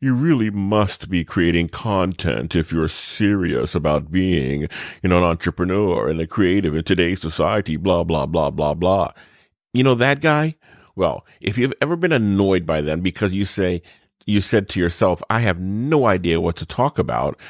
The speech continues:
or how to begin to create this much content." Well, I'm talking to you today because I'm gonna give you some ideas on how you can have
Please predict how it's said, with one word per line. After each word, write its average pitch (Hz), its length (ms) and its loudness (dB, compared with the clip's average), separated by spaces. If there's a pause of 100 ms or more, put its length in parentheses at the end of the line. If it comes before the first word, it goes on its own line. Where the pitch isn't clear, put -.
(140)
or 85 160 2
how 85 240 2
to - 180 -2
begin 82 480 0
to 85 140 -2
create 73 400 -2 (200)
this 82 380 0
much - 300 -4
content." 151 640 -4 (360)
Well, 95 380 0
I'm 104 140 2
talking 147 420 0
to - 160 0
you 87 380 2
today 78 440 -2
because 85 440 -2
I'm 113 80 0
gonna 113 160 -2
give 151 280 0
you 165 120 -4
some 107 340 0 (580)
ideas 95 1080 0
on 87 320 2 (200)
how 143 400 0
you 113 260 -2
can 95 400 0
have 87 500 2